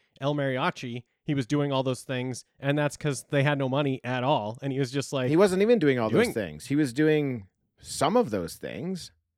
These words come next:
Speaker 1: Yeah, to see it get all the way to this one, all the way with the big budget, the bigger the movie that gets, he's still covering everything, he's still doing everything.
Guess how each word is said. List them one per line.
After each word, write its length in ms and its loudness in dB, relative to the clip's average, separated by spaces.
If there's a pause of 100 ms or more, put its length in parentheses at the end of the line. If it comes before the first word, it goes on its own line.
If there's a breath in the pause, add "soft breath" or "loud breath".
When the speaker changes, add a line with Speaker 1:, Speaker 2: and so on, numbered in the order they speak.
(160)
Speaker 1:
Yeah, 180 4
to 140 -4
see 340 -4
it 220 -6
get 180 -2
all 180 2
the 80 2
way 100 2
to 80 -4
this 240 -4
one, 240 -2
all 200 2
the 60 -2
way 80 0
with 140 -2
the 80 -6
big 240 -4
budget, 480 -2
the 80 -6
bigger 300 0
the 80 -2
movie 260 0
that 120 -6
gets, 340 -2
he's 180 -6
still 240 -2
covering 460 -2
everything, 400 -2
he's 160 -4
still 180 0
doing 320 0
everything. 480 -4